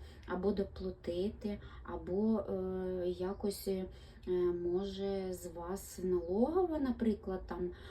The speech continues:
у вас є якісь недоплати, та прийдеться, що вам треба буде доплатити. Але знаєте, то вже сталося. То вже сталося. Якщо аж дві двійки,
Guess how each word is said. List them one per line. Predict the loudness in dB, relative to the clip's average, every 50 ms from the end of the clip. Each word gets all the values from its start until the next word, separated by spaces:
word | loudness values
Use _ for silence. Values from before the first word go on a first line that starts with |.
| -12 -10 -6 -4
у | -4
вас | -2 -2 -2 -4 -4 -4 -6 -6 -4 -2
є | -2 0 -2 -2 -2 -2 -2 -2 -2 -4
якісь | -2 -2 -2 -2 -2 -2 -2 -2 -2 0 2
недоплати, | 2 4 4 4 2 -2 0 0 2 2 4 2 2 2 0 -2 -2 -2 -2 -2
та | -2 -2 -2 0
прийдеться, | 0 2 2 2 0 0 -2 -2 -2 -2 -4
що | -2 -2 -2
вам | 0 0 0 -2
треба | -2 0 0 0 0 0 0
буде | 0 0 -2 2 2 2 2 0 -4 -10 -10 -10 -6 -4
доплатити. | 0 0 0 0 0 0 0 0 4 4 4 4 4 2 -4 -8 -8 -10 -12 -8 -4
Але | 0 2 2 4 4 2
знаєте, | 4 6 8 8 8 6 4 0 -2 -2 4
то | 8 8 10
вже | 10 10 10 8
сталося. | 8 4 2 2 2 2 4 2 0 -2 -4 -6 -6 -4 -4 -6 -6 -10 -12 -10 0
То | 2 2
вже | 2 2 0 0 -2
сталося. | -2 0 2 4 4 4 4 2 0 -2 -4 -4 -4 -4 -4 -6 -8 -10 -10 -8 0 2
Якщо | 2 2 2 2 2 4
аж | 4 4 2 2 -2
дві | -4 -4 -4 2 2 4 4 4
двійки, | 2 2 2 2 2 2 -2 -2 0 0